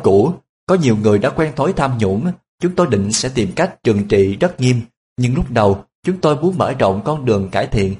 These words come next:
để ai biết hối quá cải tà quy chính thì được yên ổn làm việc, cốt để gây lại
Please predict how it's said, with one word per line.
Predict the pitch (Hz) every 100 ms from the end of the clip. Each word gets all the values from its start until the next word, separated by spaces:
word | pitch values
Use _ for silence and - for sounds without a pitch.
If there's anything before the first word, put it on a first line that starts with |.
| -
để | - 113
ai | 160 151
biết | 147 180
hối | 147 180
quá | 143 123 180
cải | 180 127
tà | 113 92
quy | - 131
chính | 131 139 220 - _ -
thì | 113
được | 110 -
yên | 160
ổn | 113 95
làm | 160 110 95
việc, | 101 95 - _ _ _
cốt | 160 196 196
để | 143
gây | 160
lại | 123 95 98